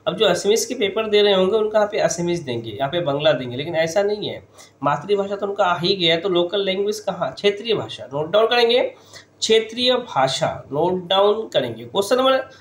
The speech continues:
वन वन फ़ोर, एक सौ चौदह को लेंगे, व्याकरण प्र-, देखो,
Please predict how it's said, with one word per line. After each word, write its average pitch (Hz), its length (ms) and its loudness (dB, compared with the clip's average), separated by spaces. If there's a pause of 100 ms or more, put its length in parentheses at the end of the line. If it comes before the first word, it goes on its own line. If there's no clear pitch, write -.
(600)
वन 196 160 4
वन 254 220 4
फ़ोर, 226 280 0
एक 226 100 2
सौ 254 100 -6
चौदह 226 300 4
को 240 120 6
लेंगे, 220 380 4
व्याकरण 185 420 2
प्र-, 240 420 -10
देखो, 151 400 -6